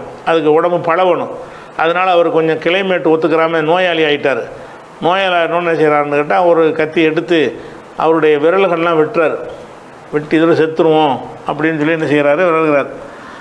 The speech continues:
அதுக்கப்புறம் வந்து உடனே சாவல. ஏன்னா இங்க குத்தி இருந்தாருன்னா உடனே செத்துருப்பாரு.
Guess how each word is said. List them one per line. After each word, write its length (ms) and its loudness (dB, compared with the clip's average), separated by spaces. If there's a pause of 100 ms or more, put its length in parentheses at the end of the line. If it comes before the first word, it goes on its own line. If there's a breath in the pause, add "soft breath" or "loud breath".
(340 loud breath)
அதுக்கப்புறம் 580 0
வந்து 260 0 (920)
உடனே 400 2
சாவல. 400 2 (680)
ஏன்னா 240 -4
இங்க 200 0
குத்தி 300 2
இருந்தாருன்னா 240 0
உடனே 280 0
செத்துருப்பாரு. 500 2